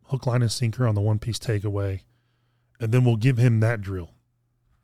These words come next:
Like, where you start the club out in front of you, get some momentum and swing it back, and I go, "All right, how'd that feel?" It goes, "It felt great. I feel everything moving in one piece." And then you'll show 'em on three D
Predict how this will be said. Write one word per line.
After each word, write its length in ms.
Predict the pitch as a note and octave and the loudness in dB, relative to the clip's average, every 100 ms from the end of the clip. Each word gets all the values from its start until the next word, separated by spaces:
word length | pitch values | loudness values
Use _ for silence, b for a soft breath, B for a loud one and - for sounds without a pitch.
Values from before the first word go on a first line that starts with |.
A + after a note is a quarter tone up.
| _ _ _ A2+ | _ _ _ -16
Like, 140 | A2+ | -12
where 140 | A2+ | -8
you 100 | A2 | -6
start 300 | G#2+ - A#2+ | -6 -2 -2
the 60 | - | -4
club 220 | - A2+ | -4 -4
out 100 | G#2+ | -4
in 60 | G#2 | -8
front 240 | - A#2 | -10 -8
of 80 | A2 | -6
you, 80 | G#2 | -8
get 140 | A#2 | -10
some 160 | - A#2 | -10 -6
momentum 400 | A2 A2+ A2 G#2 | -4 -2 -2 -4
and 80 | G#2 | -6
swing 240 | - A#2 | -4 -2
it 120 | G#2+ | -2
back, 300 | A2 A#2+ A2+ | -2 -2 -2
and 80 | A#2 | -6
I 20 | G2 | -8
go, 140 | G2 | -10
"All 220 | - A#2 | -10 -10
right, 80 | G2+ | -6
how'd 200 | C#3+ B2 | -2 0
that 180 | A#2+ G#2+ | -2 -4
feel?" 220 | G#2+ G2 | -10 -12
It 140 | G#2 | -10
goes, 180 | A2+ G2 | -10 -10
"It 60 | G2+ | -8
felt 240 | - G2 | -8 -6
great. 300 | G2+ C#3 C3 | -2 0 0
I 540 | - _ _ _ _ - | -6 _ _ _ _ -6
feel 120 | B2+ | -2
everything 320 | B2+ B2+ B2+ | -2 -2 0
moving 240 | B2 B2+ B2 | 2 2 0
in 80 | A2+ | -2
one 140 | A2+ | -4
piece." 320 | A2 C3+ F#2+ - b b b b - | -6 -8 -10 -16 b b b b -6
And 120 | A2+ | 2
then 120 | C#3+ | 4
you'll 120 | F3 D#3 | 6 4
show 360 | - D3 C#3 | 4 4 6
'em 120 | C3 | 6
on 180 | B2+ A#2 | 4 2
three 300 | - C3+ B2 | -2 0 2
D 320 | A#2+ C3+ G#2+ | 2 2 2